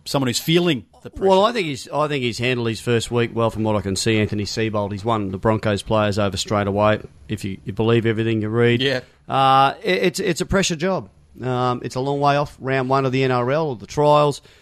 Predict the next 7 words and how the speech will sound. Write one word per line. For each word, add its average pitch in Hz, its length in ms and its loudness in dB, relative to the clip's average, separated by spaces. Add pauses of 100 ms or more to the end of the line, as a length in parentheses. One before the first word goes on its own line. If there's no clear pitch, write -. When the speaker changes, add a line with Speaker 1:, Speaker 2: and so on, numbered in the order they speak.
(300)
Speaker 2:
but 131 240 0
the, 127 200 4
uh, 120 320 2 (260)
coaching 135 340 0
at, 113 240 -4
uh, 104 320 0 (100)
at 107 140 -8